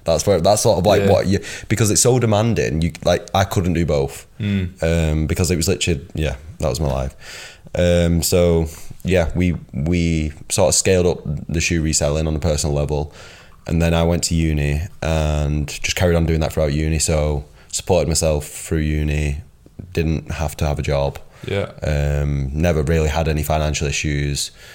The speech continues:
Speaker 1: I was paying my mates, like, eh, all my, everyone in my flat.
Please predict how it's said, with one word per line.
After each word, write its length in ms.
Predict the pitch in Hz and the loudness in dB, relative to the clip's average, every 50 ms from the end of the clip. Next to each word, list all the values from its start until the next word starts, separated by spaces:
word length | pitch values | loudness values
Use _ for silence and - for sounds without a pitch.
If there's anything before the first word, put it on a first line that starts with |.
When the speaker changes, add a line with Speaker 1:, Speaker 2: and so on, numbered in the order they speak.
| - - - - | -20 -18 -10 -4
Speaker 1:
I 120 | - 87 | -2 0
was 140 | 82 76 73 | 0 0 -2
paying 360 | - - - 87 90 85 82 | -4 -4 0 0 2 2 2
my 80 | 80 78 | 2 2
mates, 680 | 78 80 78 76 78 80 - - - - - - - - - | 2 2 0 0 0 -2 -2 -2 -4 -2 -2 -4 -6 -4 -2
like, 360 | 82 82 80 78 - - - - | 0 0 0 0 -2 -4 -6 -2
eh, 80 | - 85 | -2 0
all 160 | - - 87 | 0 0 0
my, 100 | 85 82 - - - - | 0 0 -4 -4 -2 0
everyone 320 | 90 90 80 95 87 85 | 0 2 2 2 2 2
in 60 | 85 | 2
my 80 | 82 78 | 0 0
flat. 420 | 78 - - 90 82 80 78 76 | -2 0 2 2 2 2 2 -2